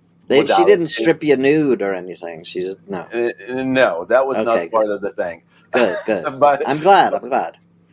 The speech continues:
Speaker 2: but she, she did strip me, uh, mentally, um, you know, uh, spiritually. Uh,
Speaker 1: Right.
Speaker 2: yeah, she, yeah, she could see everything.
Speaker 1: I had a
Speaker 2: And
Speaker 1: s-,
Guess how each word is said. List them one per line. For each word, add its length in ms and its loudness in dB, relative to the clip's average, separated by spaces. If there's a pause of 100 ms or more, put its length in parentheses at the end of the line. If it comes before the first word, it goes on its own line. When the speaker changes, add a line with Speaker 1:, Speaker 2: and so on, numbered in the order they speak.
(240)
Speaker 2:
but 260 4
she, 420 -4
she 200 -6
did 200 -4
strip 400 -8
me, 540 -2 (540)
uh, 260 0
mentally, 1000 -2
um, 880 -4
you 140 -6
know, 400 -4
uh, 420 -8
spiritually. 880 -6 (100)
Uh, 120 -2
Speaker 1:
Right. 400 -2
Speaker 2:
yeah, 180 2
she, 340 -8
yeah, 260 -2 (480)
she 180 -12
could 200 -10
see 160 -2
everything. 400 -8 (460)
Speaker 1:
I 140 2
had 220 4
a 20 2
Speaker 2:
And 80 0
Speaker 1:
s-, 120 -10